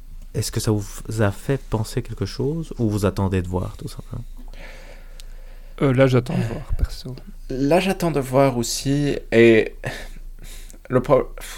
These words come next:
Speaker 3: j'espère que ça rajoute, parce que c'était un des gros points que je trouvais
Speaker 1: Mhm.
Speaker 3: négatif dans le quinze, par exemple, c'est que quand t'avais des énormes boss,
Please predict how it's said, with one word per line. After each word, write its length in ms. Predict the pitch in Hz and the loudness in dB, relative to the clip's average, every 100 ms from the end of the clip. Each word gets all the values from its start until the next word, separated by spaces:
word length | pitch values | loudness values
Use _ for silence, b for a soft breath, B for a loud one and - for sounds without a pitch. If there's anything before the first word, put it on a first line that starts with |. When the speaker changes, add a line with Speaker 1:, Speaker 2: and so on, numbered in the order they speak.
| B - | B -4
Speaker 3:
j'espère 500 | - 139 - 190 - | 2 2 4 2 2
que 80 | 170 | 0
ça 140 | 151 | 2
rajoute, 260 | 135 147 - | 4 2 -2
parce 140 | 135 | 0
que 100 | 127 | 2
c'était 260 | - 123 143 | 2 4 4
un 200 | 147 127 | 4 4
des 160 | 113 | 2
gros 200 | 104 110 | 0 -2
points 420 | 113 - 117 113 110 | 0 2 4 4 0
que 160 | 110 | 0
je 80 | 101 | -2
trouvais 340 | - 107 92 | -2 -2 0
Speaker 1:
Mhm. 40 | 98 | 0
Speaker 3:
négatif 460 | 87 92 - - 117 | 0 -2 -4 -6 2
dans 120 | 95 | 2
le 100 | 90 | 2
quinze, 300 | 117 120 123 | 0 0 0
par 140 | 113 | 2
exemple, 340 | 107 107 107 - | 4 4 0 -4
c'est 100 | 104 | -4
que 60 | |
quand 200 | 98 104 | -2 -2
t'avais 200 | 95 98 | 0 2
des 200 | 107 95 | 2 2
énormes 440 | 98 92 104 101 90 | 0 0 0 0 0
boss, 600 | 85 123 - - - | 4 2 2 -14 -16